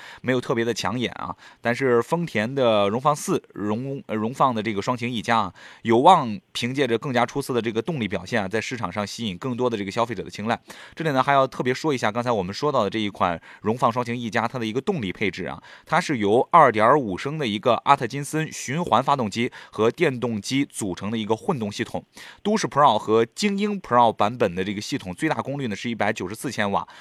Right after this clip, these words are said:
官方的这个零到，呃，百公里的这个加速时间呢，呃，破百应该是九点一秒啊。在纯电下的这个N E D C的续航里程呢是九十五千米。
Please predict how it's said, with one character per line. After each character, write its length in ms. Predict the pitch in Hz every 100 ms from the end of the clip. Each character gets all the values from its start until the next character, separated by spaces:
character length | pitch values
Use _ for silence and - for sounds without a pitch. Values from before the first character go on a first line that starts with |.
| -
官 260 | - 196 190
方 240 | 196 196
的 240 | 165 110 98
这 180 | 117 104
个 380 | 101 98 90 87
零 340 | 101 101 139
到， 360 | 160 127 104 - _
呃， 240 | 113 107 98
百 220 | 98 95
公 200 | 156 170
里 160 | 101
的 220 | 87 98 98
这 160 | 110
个 100 | 104
加 200 | - 151
速 200 | 156 123
时 140 | - 110
间 220 | 139 147
呢， 120 | 104 - - - -
呃， 340 | 110 104 98
破 240 | - 202
百 140 | 120 98
应 100 | 113
该 100 | 135
是 220 | - 113
九 140 | 131
点 160 | 143 98
一 160 | 160 185
秒 180 | 120 -
啊。 180 | 95 87
在 200 | - 107
纯 200 | - 131
电 200 | 190 151
下 160 | 123 107
的 80 |
这 100 | 104
个 220 | 98 104 95 -
N 240 | 170 165
E 100 | 165
D 160 | 151 131
C 200 | 156 139
的 80 |
续 160 | - 160
航 120 | 139
里 120 | 135
程 180 | 87 101
呢 140 | 120 98 - -
是 220 | 127 104
九 260 | - 98
十 300 | 87 135 139 -
五 180 | 104 92
千 220 | - 190
米。 180 | 143